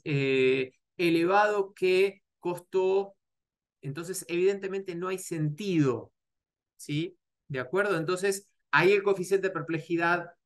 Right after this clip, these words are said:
va a ir subiendo. ¿Por qué? Porque no hacen sentido los documentos en función de la manera como las palabras se están agrupando, ¿sí? En este caso vamos a calcular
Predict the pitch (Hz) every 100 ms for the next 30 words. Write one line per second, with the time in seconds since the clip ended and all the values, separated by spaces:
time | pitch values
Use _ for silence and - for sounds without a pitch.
0 | _ - 160 156 165 156 - 175 170 202
1 | 180 139 110 95 _ _ _ 165 180 -
2 | 156 120 - _ _ 151 147 156 156 165
3 | 165 180 175 - 156 151 151 220 226 214
4 | 220 - 147 151 151 139 147 170 190 196
5 | 180 151 151 147 185 185 175 143 139 165
6 | 190 202 202 _ _ _ 226 233 220 185
7 | - 175 175 175 160 165 151 151 147 135
8 | 127 107 - - _ _ _ - - 202
9 | _ _ - - 139 156 196 202 220 185
10 | 165 170 165 160 151 143 147 160 170 190